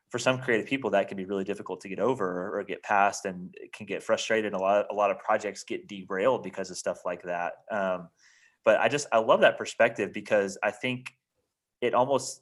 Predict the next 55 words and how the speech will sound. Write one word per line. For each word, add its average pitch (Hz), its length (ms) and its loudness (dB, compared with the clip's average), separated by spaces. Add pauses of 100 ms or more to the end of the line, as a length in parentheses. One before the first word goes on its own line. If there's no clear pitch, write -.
it, 107 40 -2
it, 98 300 0
it 123 180 -2
keeps - 500 -6 (420)
the 107 500 -2
identity 120 1040 -2
and 92 400 -6 (600)
comparison 117 840 -4
issues 101 480 -2
away. 95 340 4
'Cause 107 100 -2
I 110 80 8
think 117 200 -4
for 101 160 -10
a 113 40 -2
lot 110 140 6
of 117 60 0
creative 110 260 -2
people, 113 220 -6
at - 20 -2
least 110 200 -6
for 95 120 -8
me, 101 380 -8 (320)
like, 101 100 -4
that's 113 220 6
been 107 220 0
some 110 140 0
of 98 60 -6
the 101 80 -2
issues 98 260 -4
that 95 100 -4
I've 98 180 2
dealt 95 160 2
with 98 140 -4
the 90 80 -8
most 98 340 0
is, 90 260 -6 (320)
like 98 140 -8
you 107 80 -6
said 107 240 4
here, 107 120 0
like, 95 200 0
y-, 127 80 -10 (100)
we 147 80 4
don't 151 140 6
have 113 120 6
the 101 60 0
market 107 320 4
on 95 140 2
anything. 113 360 -2
We 120 120 0
don't 120 160 4
feel 113 240 2
like 98 180 4
we 101 320 -6